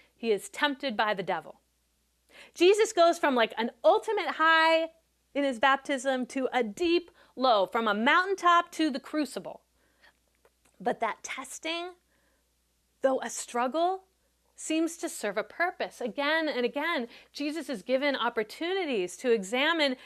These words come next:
his own interests, to use his power to save and benefit himself.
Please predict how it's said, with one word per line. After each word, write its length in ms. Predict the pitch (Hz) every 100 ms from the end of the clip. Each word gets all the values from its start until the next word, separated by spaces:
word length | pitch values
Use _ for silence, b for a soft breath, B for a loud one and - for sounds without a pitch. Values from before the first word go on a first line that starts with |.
| B
his 240 | - 302 294
own 240 | 277 269
interests, 840 | - 311 349 - 277 202 - -
to 120 | - 247
use 400 | 262 349 359 -
his 220 | 277 -
power 420 | - 302 349 285
to 160 | - 262
save 480 | - 277 330 311 - B B
and 140 | 240
benefit 420 | 277 294 - 220
himself. 960 | - 254 - - 294 349 226 - -